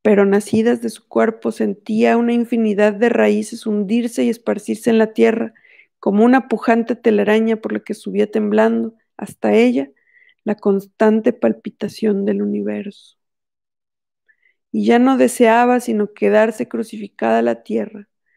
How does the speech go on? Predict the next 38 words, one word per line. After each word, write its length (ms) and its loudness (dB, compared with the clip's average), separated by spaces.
sufriendo 680 -2
y 40 0
gozando 580 -2
en 100 -4
su 220 -12
carne 540 0
el 220 -2
ir 120 -2
y 100 0
venir 420 -2
de 100 0
lejanas, 640 -2
muy 260 2
lejanas 560 0
mareas, 460 -6
sintiendo 520 -2
crecer 320 -2
la 140 4
hierba, 420 -2
emerger 580 0
islas 420 -2
nuevas 520 0
y 60 0
abrirse 560 0
en 160 -2
otro 260 -4
continente 680 -2
la 160 0
flor 300 2
ignorada 600 2
que 140 -6
no 180 0
vive 320 -2
sino 500 -4
un 260 0
día 280 0
de 120 0
eclipse 600 -12